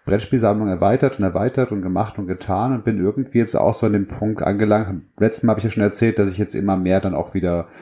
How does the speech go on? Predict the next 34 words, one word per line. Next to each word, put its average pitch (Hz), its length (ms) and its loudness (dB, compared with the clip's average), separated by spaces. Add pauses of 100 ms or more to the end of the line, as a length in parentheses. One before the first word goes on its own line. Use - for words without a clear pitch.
(400)
loswerden 110 520 2
möchte 95 320 0
oder 98 240 2
vielleicht 98 240 0
auch 87 80 -2
ein 107 120 -2
bisschen 107 200 -2
gezielter 104 800 0 (880)
die 101 160 2
Sammlung 92 380 -2
wachsen 87 340 -4
lasse. 85 320 -2
Und 87 80 0
jetzt 98 120 -2
überlege 123 380 2
ich 120 120 0
einfach 104 260 0
gerade 92 260 2
so - 140 -2
ganz 107 260 -2
generell, 107 480 2 (380)
wie 104 80 0
ich 107 60 0
das - 160 0
angehe. 87 600 2
Ähm, 90 400 0
gehe 95 100 0
ich 95 60 -2
jetzt 107 160 -2
wirklich 104 300 0
einfach 101 180 2
nur 101 80 0
noch 92 120 -4
Interesse, 131 600 2